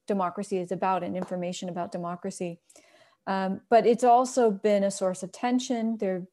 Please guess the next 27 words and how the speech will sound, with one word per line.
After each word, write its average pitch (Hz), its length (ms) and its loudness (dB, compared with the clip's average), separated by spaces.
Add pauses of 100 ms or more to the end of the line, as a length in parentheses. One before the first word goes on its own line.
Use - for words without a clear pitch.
been 190 440 -2
rising 185 420 -2
levels 175 300 -10
of - 120 -8
inequality, 202 840 0 (500)
uh, 175 200 -4 (100)
within 214 500 0
states, 208 680 0
uh, 185 400 -6
that - 160 -4
creates 190 360 -2
tension. 190 680 -6 (400)
Uh, 175 300 -8 (380)
there 190 260 4
is 180 320 -4
then 185 340 -4
the 180 80 -6 (120)
perception 196 800 0 (420)
of 180 440 -6 (100)
unbridled 185 880 -2
immigration. 196 800 -2
And 180 160 -8
though 180 180 -4 (120)
immig-, 226 220 0
immigration 233 580 2
actually - 420 -6
isn't 190 300 -6